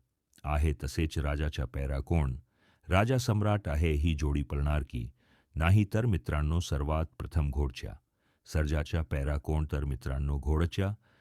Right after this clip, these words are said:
सर्जाच्या पॅरा कोण म्हणतो मी कालच्या देखील व्हिडिओमध्ये सांगितलं होतं की घोडच्या सर्जाच्या पॅरा कारुंडेकरांच्या चिक्क्या असणार आहे, परंतु मित्रांनो ती जोडी पळणार नाही. तर पॅरा कोण मित्रांनो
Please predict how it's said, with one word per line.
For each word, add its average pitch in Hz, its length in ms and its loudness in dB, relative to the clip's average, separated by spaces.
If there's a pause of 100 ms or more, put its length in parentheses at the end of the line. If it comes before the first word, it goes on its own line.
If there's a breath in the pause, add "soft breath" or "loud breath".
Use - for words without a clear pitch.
(200 soft breath)
सर्जाच्या 78 560 0
पॅरा 73 360 -2
कोण 78 280 -2
म्हणतो 76 380 0
मी 76 140 -2
कालच्या 65 440 -6
देखील 104 520 0 (500 loud breath)
व्हिडिओमध्ये 76 800 0
सांगितलं 73 580 -4
होतं 87 380 0
की 92 180 -4
घोडच्या 67 500 -2 (540)
सर्जाच्या 73 560 -2
पॅरा 69 340 -4
कारुंडेकरांच्या 71 840 -4
चिक्क्या 64 400 -8
असणार 67 360 -6
आहे, 64 280 -4 (520 soft breath)
परंतु 95 300 2
मित्रांनो 90 520 0
ती 82 180 -2
जोडी 71 280 0
पळणार 69 380 -2
नाही. 65 380 -2
तर 58 180 -10 (440 loud breath)
पॅरा 71 300 -2
कोण 82 280 0
मित्रांनो 71 520 -2